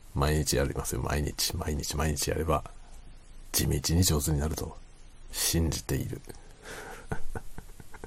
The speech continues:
っていうか、実際のところね、あの、ものすごい緩やかな成長曲線だけど、成長はしてますね。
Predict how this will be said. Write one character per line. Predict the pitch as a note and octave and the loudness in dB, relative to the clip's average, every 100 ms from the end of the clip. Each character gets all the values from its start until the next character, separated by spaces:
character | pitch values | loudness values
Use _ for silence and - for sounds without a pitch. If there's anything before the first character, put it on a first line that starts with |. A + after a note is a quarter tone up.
| - - - | -6 -4 -2
っ | |
て | - | 8
い | C#3+ | 10
う | |
か、 | D#3 | 10
実 | - - | 6 8
際 | C#3+ | 10
の | C#3+ | 12
と | C#3 | 12
こ | D2 | 10
ろ | B1 | 6
ね、 | - - - - - - | 0 -8 -14 -18 -18 -2
あ | - | 0
の、 | - F2 | 0 2
も | F2+ A#2+ | 6 10
の | D3+ | 8
す | - - - | 8 0 6
ご | C#3+ B2+ | 12 12
い | E2 D#2 | 12 8
緩 | F2 G#2 B2+ | 8 12 12
や | - | 12
か | B1+ | 10
な | - | 4
成 | - C2+ | 2 2
長 | C2+ - C#3 - | 2 2 0 0
曲 | - - | 0 2
線 | - - | 2 0
だ | - | 0
け | - | -2
ど、 | - - - - - - - - - - | 0 -2 -4 -14 -16 -14 -14 -14 -16 -2
成 | - D3 C#3 | 8 10 10
長 | - B2 | 12 12
は | A2+ | 12
し | - | 10
て | E2 | 6
ま | C#2+ | 2
す | - - | 2 -2
ね。 | - | -4